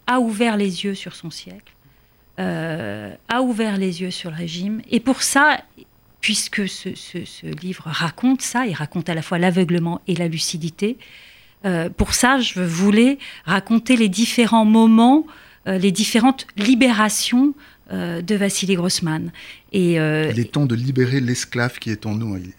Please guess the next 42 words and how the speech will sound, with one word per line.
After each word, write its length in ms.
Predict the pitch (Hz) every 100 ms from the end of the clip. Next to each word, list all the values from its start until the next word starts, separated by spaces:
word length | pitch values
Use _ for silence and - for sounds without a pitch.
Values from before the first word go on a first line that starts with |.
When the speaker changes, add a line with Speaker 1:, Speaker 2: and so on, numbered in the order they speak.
| -
Speaker 1:
Exactement. 480 | 233 - 247 143 214
Speaker 2:
écrit-il 220 | 190 123
à 40 |
un 60 | 110
moment 220 | 104 101
donné. 120 | 98
Speaker 1:
Exactement. 540 | 220 202 220 - 190 180
Speaker 2:
Euh, 40 |
Speaker 1:
Il 60 | 190
cite 280 | - 294
Tchekhov 580 | - 240 226 220 214 -
Speaker 2:
hmm. 60 | 190
Speaker 1:
quand, 220 | 175 -
euh, 80 | 180
quand 280 | - 190 190
il 40 |
dit 80 | 185
Speaker 2:
Très 80 | 196
Speaker 1:
ça, 80 | 247
Speaker 2:
bien. 100 | 220
Speaker 1:
il 60 |
est 60 | 170
temps 140 | 220
de 100 | 208
libérer 340 | 185 190 196 208
l'esclave 420 | 196 - 202 -
qui 100 | 190
est 120 | -
en 80 | 175
nous. 160 | 170 175 - -
Et 60 |
ces 120 | 190 240
libérations, 720 | 240 247 220 220 - 277 320 - - -
elles 140 | 196
se 240 | 190 - 226
font, 440 | - 277 277 233 - -
euh, 420 | 185 175 165 165 -
euh, 540 | 175 160 156 156 156 - - - _ _ -
à 80 |
différents 480 | 151 185 202 180 180 - -
moments. 420 | 180 185 202 262
Enfin, 220 | 180 -